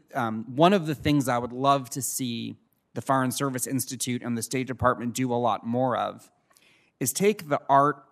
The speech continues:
and science and tradecraft of people leadership and elevate it to the highest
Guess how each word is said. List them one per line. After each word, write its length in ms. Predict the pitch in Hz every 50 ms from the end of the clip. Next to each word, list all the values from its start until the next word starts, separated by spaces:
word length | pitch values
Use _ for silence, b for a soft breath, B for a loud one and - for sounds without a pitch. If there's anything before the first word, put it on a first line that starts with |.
| _ -
and 160 | 123 120 113
science 580 | - - - 131 123 120 120 117 120 123 - - _ -
and 160 | 117 110 104
tradecraft 800 | - - 131 120 120 127 120 - - 117 113 110 107 101 - - -
of 220 | - 117 113 - -
people 360 | - 151 147 113 - 135 120
leadership 600 | 117 117 113 113 110 - - 104 98 - _ - _ -
and 160 | 117 117 120 -
elevate 500 | - 127 135 151 143 120 110 113 110 107
it 220 | 101 107 104 - _ _ _ _ _ _ _ _ _ _ _ _ _ _ _ -
to 320 | - 143 131 120 123 127 131
the 100 | 120 123
highest 720 | - - - - 131 135 139 139 135 131 127 - - - -